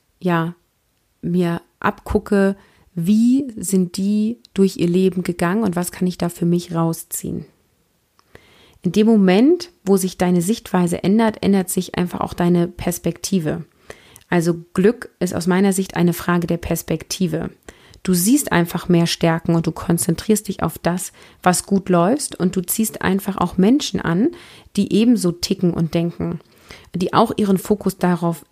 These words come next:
richten, was gut ist und dann fließt deine Energie eben auch dahin. Und das ist eben dieses Gesetz der Anziehungskraft. Da, wo du deine Energie hinlenkst, davon bekommst du mehr.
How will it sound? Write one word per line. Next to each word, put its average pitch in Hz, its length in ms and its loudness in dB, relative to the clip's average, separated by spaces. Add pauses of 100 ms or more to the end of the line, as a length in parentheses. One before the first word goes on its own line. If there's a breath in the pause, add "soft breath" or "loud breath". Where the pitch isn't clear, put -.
richten, 170 420 0
was 170 220 -2
gut 170 240 -4
ist - 340 -4
und 185 140 0
dann 185 220 0
fließt - 440 -4
deine 190 240 2
Energie 185 460 0
eben 180 240 0
auch - 260 -2
dahin. 175 680 2 (520 loud breath)
Und 175 380 0
das 175 160 0
ist 190 160 -4
eben 180 180 2
dieses 175 240 -4
Gesetz 175 360 -2
der 170 120 -4
Anziehungskraft. 165 1120 -6
Da, 170 240 0
wo 185 60 -4
du 175 100 -2
deine 170 320 0
Energie 170 400 0
hinlenkst, 220 680 2
davon 175 540 -2
bekommst 185 480 -4
du 175 60 0
mehr. 170 380 2